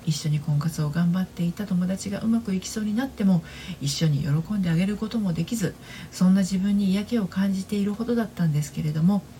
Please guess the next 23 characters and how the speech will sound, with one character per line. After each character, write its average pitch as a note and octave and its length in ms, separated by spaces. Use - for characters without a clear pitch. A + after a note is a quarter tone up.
A A#3 100
さ A#3 160
ん E3+ 100
は E3 60
婚 F#3 240
活 G3+ 240
を G#3 80
や G3+ 140
め G#3+ 80
た - 140
こ A3+ 120
と B3 140
で E3 180
視 G3+ 240
野 F3+ 60
が D3 100
一 F#3 120
気 - 180
に F#3 80
広 D3+ 300
が D#3+ 80
っ - 20
て、 - 380